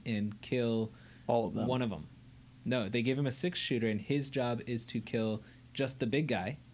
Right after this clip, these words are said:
Speaker 2: Oh, yeah, yeah, yeah. And that's why he gets
Speaker 1: And
Speaker 2: pissed.
Speaker 1: then they, the reason why they send him in is 'cause he's expendable, and so they give him a six-shooter, and they're like, "Six bullets, gonna be fine to kill the guy that we need."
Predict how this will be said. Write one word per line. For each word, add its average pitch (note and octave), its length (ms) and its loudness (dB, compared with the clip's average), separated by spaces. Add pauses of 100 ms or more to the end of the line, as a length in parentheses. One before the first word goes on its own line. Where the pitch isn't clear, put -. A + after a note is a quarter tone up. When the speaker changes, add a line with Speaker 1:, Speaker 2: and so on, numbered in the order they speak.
(360)
Speaker 2:
Oh, F#3 300 8
yeah, F#3+ 120 6
yeah, F3+ 180 6
yeah. C3+ 220 6
And C#3+ 160 6
that's C3+ 160 4
why C3 100 6
he A#2+ 60 6
gets A#2 140 2
Speaker 1:
And D#3 140 6
Speaker 2:
pissed. C#3+ 80 4
Speaker 1:
then C#3 300 4
they, C3 300 4
the A#2+ 160 -2
reason B2+ 220 2
why B2 80 4
they A#2 160 2
send A2+ 260 2
him E3+ 300 2
in A#2+ 140 4
is A2 140 0
'cause A2+ 180 -2
he's A2 180 0
expendable, A2 800 0
and G2+ 80 -4
so A#2+ 120 0
they G#2+ 120 2
give A2 160 2
him G#2+ 120 0
a G2+ 40 -2
six-shooter, A2 720 -2
and A2+ 120 -4
they're G#2 100 0
like, G2 200 -4
"Six G#3 260 -2
bullets, G3 360 0
gonna C#3 160 -2
be C3+ 40 -4
fine D3+ 220 0
to C3+ 60 -2
kill C3+ 180 0
the A#2 100 0
guy G#2 160 2
that F#2 120 0
we G2+ 100 -2
need." C3+ 380 0